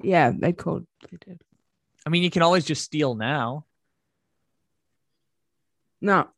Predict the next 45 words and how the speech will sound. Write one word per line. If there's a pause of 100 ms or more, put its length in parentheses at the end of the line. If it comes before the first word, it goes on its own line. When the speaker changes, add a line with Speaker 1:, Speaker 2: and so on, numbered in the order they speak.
(260)
Speaker 1:
Fat
Chris
Cody's
out. (1600)
Speaker 2:
They're
calling
him
out? (300)
Speaker 1:
No,
no,
no,
no,
no,
no.
He's,
he's,
uh, (120)
they've, (1000)
um, (380)
they're
Speaker 2:
Oh,
Speaker 1:
gonna
Speaker 2:
yeah,
no,
they
put
their
Speaker 1:
pinch
Speaker 2:
hands
up.
Speaker 1:
runner.
Speaker 2:
There
you
go. (260)
Yeah,
Speaker 1:
No,
Speaker 2:
they
Speaker 1:
no,
Speaker 2:
did.
Speaker 1:
they're
pinch
runner
now
on
third.